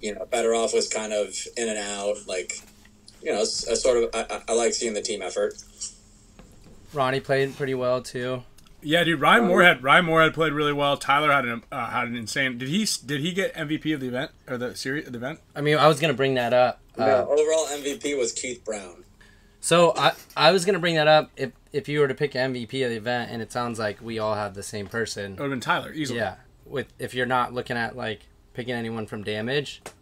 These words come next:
Speaker 2: I, I mean, Tyler, like, single-handedly won a ton of games.
Speaker 3: Yeah.
Speaker 1: Yeah, I mean, he, he made, I feel like, the defining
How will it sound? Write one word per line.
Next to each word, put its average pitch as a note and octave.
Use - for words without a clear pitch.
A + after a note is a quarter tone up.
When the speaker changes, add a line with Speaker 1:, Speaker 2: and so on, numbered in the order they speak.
Speaker 2:
I, A2
I A2
mean, G2
Tyler, C3
like, A2
single-handedly A2
won G2+
a G#2+
ton -
of G2+
games. F#2+
Speaker 3:
Yeah. -
Speaker 1:
Yeah, C3
I -
mean, A#2
he, B2+
he B2+
made, B2+
I A2+
feel B2
like, A#2
the B2+
defining A2